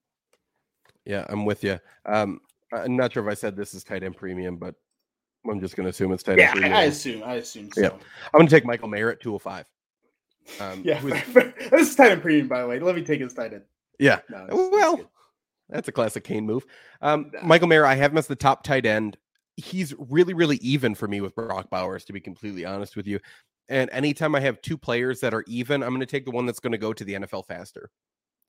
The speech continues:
Speaker 1: And that's gonna be Michael Mayer. He's in the twenty-three class versus Bauer in, in the, uh, in the twenty-four class. So I'm fine taking him over Brock Bowers. Um,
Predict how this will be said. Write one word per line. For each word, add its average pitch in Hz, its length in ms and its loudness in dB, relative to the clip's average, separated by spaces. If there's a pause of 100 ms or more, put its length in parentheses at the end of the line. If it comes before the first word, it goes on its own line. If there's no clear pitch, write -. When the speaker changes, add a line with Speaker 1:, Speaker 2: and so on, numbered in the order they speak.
(220)
Speaker 1:
And 123 120 2
that's 135 160 2
gonna 139 160 0
be 123 40 6
Michael 107 280 2
Mayer. 104 420 0
He's 107 240 -8
in 110 40 -4
the 104 80 -2
twenty-three 117 420 -6
class 117 300 0
versus 104 300 -10
Bauer 98 460 -4
in, 107 220 -6 (200)
in 101 160 -4
the, 95 180 -4
uh, 90 140 -6 (840)
in 113 100 -4
the 110 80 -2
twenty-four 101 520 -6
class. 95 280 -4
So 104 160 -2 (300)
I'm 139 140 6
fine 117 360 6
taking 113 280 -2
him 107 160 -2
over 98 160 -4
Brock 98 320 -4
Bowers. 98 480 -2 (760)
Um, 95 380 -6